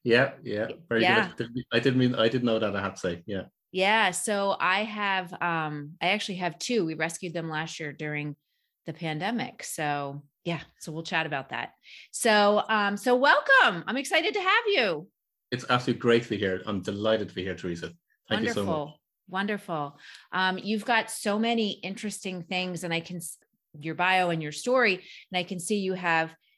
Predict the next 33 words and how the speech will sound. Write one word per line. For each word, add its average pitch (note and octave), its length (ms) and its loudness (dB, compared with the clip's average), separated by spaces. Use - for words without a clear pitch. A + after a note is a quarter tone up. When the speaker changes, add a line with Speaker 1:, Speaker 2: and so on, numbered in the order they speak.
Speaker 2:
um, E3 240 0
planes F#3+ 340 -4
in E3+ 100 -4
the D3+ 60 -4
back. C#3 280 -2
So D#3+ 460 -2
we're F3+ 80 -2
gonna F3+ 180 4
Speaker 1:
<laughs> - 20 -6
Speaker 2:
chat G#3+ 360 4
about G3 260 6
that, E3+ 180 4
'cause F#3 140 -8
that's G3 180 0
a G#3 40 -4
huge A3 440 0
<laughs> - 0 -
part C4 380 2
of, G#3 340 4
of, F3 300 4
uh, D#3+ 300 4
what G3 180 0
you A3 80 -4
do, G#3+ 240 2
who A3+ 140 0
you G#3 200 2
are, G3 220 6
and F#3+ 100 -4
part G#3 160 -2
of G3 60 -2
your F3 140 -6
story. G3+ 520 -2
So, F#3 540 4